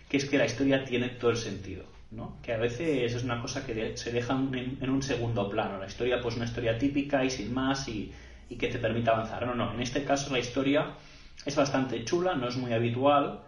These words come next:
tampoco es algo súper raro, pero no es muy habitual y, y las... y, bueno, y ahí me, y me lo guardo, porque es la parte más susceptible de que, de que caiga en el spoiler.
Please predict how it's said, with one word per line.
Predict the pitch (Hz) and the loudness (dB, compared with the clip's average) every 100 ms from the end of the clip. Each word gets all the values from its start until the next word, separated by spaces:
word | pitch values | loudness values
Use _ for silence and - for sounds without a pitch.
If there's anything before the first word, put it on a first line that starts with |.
| - - - | -20 -20 -14
tampoco | 101 98 | -10 -8
es | 107 | -6
algo | 107 110 | -4 -4
súper | 110 - 107 | -6 -4 -2
raro, | - 208 147 | 2 2 2
pero | 113 98 - - - - - | 0 -2 -2 -8 -20 -20 -8
no | 113 | -4
es | 127 | 0
muy | 135 127 | 2 2
habitual | 123 120 135 143 156 175 - - - - - - | 0 2 6 8 8 6 -4 -12 -20 -20 -20 -2
y, | 139 127 120 113 107 101 95 92 92 - - | 0 2 0 -2 -2 -2 -4 -8 -10 -16 -18
y | 110 | -10
las... | 110 113 117 - - | -2 -2 -2 -8 -12
y, | 110 - | -14 -12
bueno, | 101 101 - 135 123 - - - - 123 | -14 -14 -12 -6 -6 -6 -12 -18 -18 -2
y | |
ahí | 120 127 | 2 2
me, | 135 | 2
y | 135 | 4
me | 139 | 8
lo | 139 127 | 10 10
guardo, | 101 - - - - | 8 4 -2 -10 -10
porque | 113 110 107 | -10 -8 -6
es | 110 113 | 0 2
la | 117 | 2
parte | 113 120 120 113 110 107 | 4 4 4 0 2 0
más | 120 120 | 0 0
susceptible | 147 - 127 113 131 135 131 | -2 -2 -2 2 2 6 4
de | 120 | 4
que, | 120 113 107 104 101 95 - - | 0 0 0 0 -2 -6 -10 -6
de | 117 | -4
que | 117 | -4
caiga | 117 117 113 113 110 110 | 0 0 2 2 2 0
en | 110 | -2
el | 110 110 | -2 -4
spoiler. | - 92 92 90 | -6 -8 -8 -10